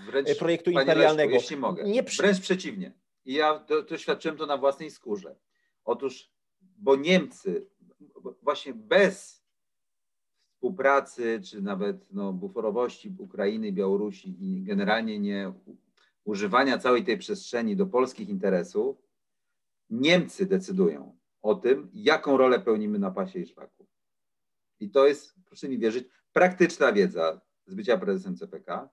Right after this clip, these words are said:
Speaker 1: a Amerykanie zawsze nas podejrzewają i zawsze tracimy. Po prostu musimy spiąć przestrzeń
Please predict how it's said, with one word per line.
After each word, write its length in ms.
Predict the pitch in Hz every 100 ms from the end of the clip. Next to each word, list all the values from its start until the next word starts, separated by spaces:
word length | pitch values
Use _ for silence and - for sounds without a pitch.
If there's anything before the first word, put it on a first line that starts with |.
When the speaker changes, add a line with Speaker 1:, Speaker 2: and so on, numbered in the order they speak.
| _ _ _ _ _ -
Speaker 1:
a 180 | 127 131
Amerykanie 500 | 147 147 165 160 127
zawsze 280 | 139 -
nas 120 | 131 -
podejrzewają 680 | 117 113 95 101 110 120
i 80 | 117
zawsze 300 | 113 - 117
tracimy. 520 | 92 104 - 87 71 _ _ _ _ _ _ _ _ _ _ _
Po 120 | - -
prostu 580 | 143 147 - 151 143 -
musimy 560 | 131 170 185 196 185
spiąć 440 | 185 - 151 135 -
przestrzeń 640 | - 135 - - 85 71